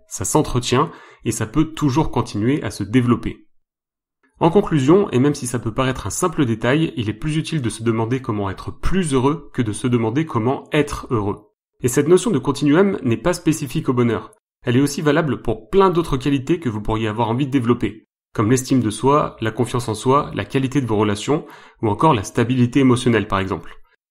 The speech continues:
Comment améliorer mon bonheur pour que dans cinq jours, cinq mois, cinq ans, il soit meilleur qu'aujourd'hui ? Comment augmenter mon estime de soi ? Comment améliorer mes relations ?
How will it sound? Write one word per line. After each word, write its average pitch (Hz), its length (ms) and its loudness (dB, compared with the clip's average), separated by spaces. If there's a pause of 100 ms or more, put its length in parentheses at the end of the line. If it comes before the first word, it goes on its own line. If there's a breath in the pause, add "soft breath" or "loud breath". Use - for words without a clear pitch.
(180)
Comment 165 200 2
améliorer 143 360 2
mon 123 140 2
bonheur 135 380 0
pour - 140 -6
que 117 100 -4
dans 98 140 -4
cinq 165 260 -2
jours, 135 400 -2 (100)
cinq - 360 -4
mois, 131 380 0
cinq 147 360 -2
ans, 156 180 2 (220 loud breath)
il 117 80 -2
soit 139 220 0
meilleur 139 400 2
qu'aujourd'hui ? 110 480 0 (360)
Comment 165 240 2
augmenter 131 360 2
mon 110 180 0
estime 143 340 0
de 131 100 2
soi ? 120 300 -6 (340 soft breath)
Comment 160 200 4
améliorer 151 340 2
mes 113 160 0
relations ? 131 560 0